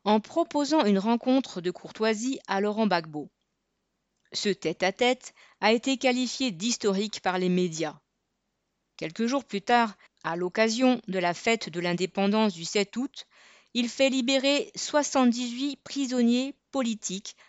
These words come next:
arrêtés lors de la crise post-électorale de deux mille vingt. Mais, derrière ces gestes d'apaisement, ces sourires et ces accolades, il n'y a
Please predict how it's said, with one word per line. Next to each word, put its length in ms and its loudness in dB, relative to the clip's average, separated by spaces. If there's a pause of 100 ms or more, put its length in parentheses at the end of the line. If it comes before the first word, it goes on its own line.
arrêtés 440 0
lors 160 2
de 80 -2
la 160 -2
crise 340 -4
post-électorale 1120 0
de 100 -2
deux 180 0
mille 220 2
vingt. 220 -4 (840)
Mais, 260 0 (580)
derrière 380 4
ces 200 0
gestes 340 0
d'apaisement, 720 -4 (480)
ces 200 -2
sourires 600 0
et 100 -4
ces 260 -2
accolades, 600 -2 (440)
il 200 4
n'y 120 8
a 200 4